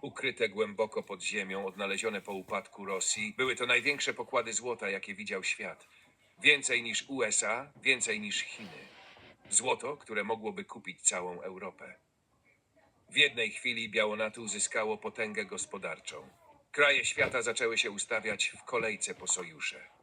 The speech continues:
Giełdy eksplodowały. Nowy układ sił światowych. Białonatu, najbogatszy nowy kraj świata, członek nato, obrońca wolności w Europie Wschodniej.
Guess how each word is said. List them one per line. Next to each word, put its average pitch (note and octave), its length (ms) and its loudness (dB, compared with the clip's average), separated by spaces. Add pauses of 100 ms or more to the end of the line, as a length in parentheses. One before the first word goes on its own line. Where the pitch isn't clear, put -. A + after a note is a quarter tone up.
(1400)
Giełdy A2+ 420 2
eksplodowały. F#2 840 -6 (1700)
Nowy B2+ 380 4
układ - 400 -4
sił F2 220 0
światowych. - 720 -8 (1400)
Białonatu, C#3 680 4 (300)
najbogatszy C3 600 6
nowy A2 220 -2
kraj G2+ 220 2
świata, - 380 0
członek A2+ 440 -4
nato, A2+ 440 -2 (420)
obrońca D3 500 4
wolności C#3 520 -2
w G#2+ 40 -6
Europie A#2 400 -4
Wschodniej. - 600 -10